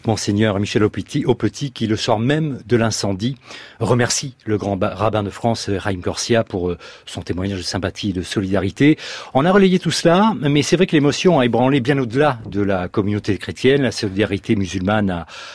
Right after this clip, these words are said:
a aussi été relayée sur l'antenne, mais pour tout vous dire, les reporters de France Culture, hein, nos deux reporters qui sont allés sur place, euh, dès le soir, ont interrogé des dizaines de personnes présentes sur les lieux, sur les lieux,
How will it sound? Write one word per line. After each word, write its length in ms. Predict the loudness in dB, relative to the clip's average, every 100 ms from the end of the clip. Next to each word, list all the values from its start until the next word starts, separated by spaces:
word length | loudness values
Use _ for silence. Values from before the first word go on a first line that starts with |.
| -2
a 120 | 2
aussi 340 | 2 6 6
été 200 | 6 2
relayée 340 | 0 0 0 -2
sur 240 | -2 -6
l'antenne, 380 | -6 0 0 2
mais 100 | 0
pour 180 | -2 -2
tout 140 | 0
vous 120 | 0
dire, 360 | 0 0 0 -2 -8 -20 -12
les 100 | -2
reporters 440 | 0 2 0 -2 -4
de 40 |
France 200 | -4 -4
Culture, 440 | -6 -10 -8 -8 -8
hein, 100 | -8
nos 140 | -10
deux 120 | -8
reporters 420 | -6 -6 -6 -8
qui 60 | -8
sont 200 | -12 -8
allés 80 | -8
sur 180 | -8 -8
place, 280 | -6 -6
euh, 320 | -8 -8 -10 -8
dès 180 | 0 0
le 80 |
soir, 500 | 0 -2 0 0 -2 -8 -10 -8
ont 100 | -6 -2
interrogé 420 | 0 0 0 -2
des 120 | -4
dizaines 480 | -6 -4 -4 -2 -2
de 80 | -2
personnes 460 | -4 -4 -4 -4
présentes 400 | -2 -2 -2 -4
sur 180 | -6 -6
les 80 | -4
lieux, 240 | 2 2 0
sur 200 | -2 0
les 100 | 0
lieux, 280 | 2 2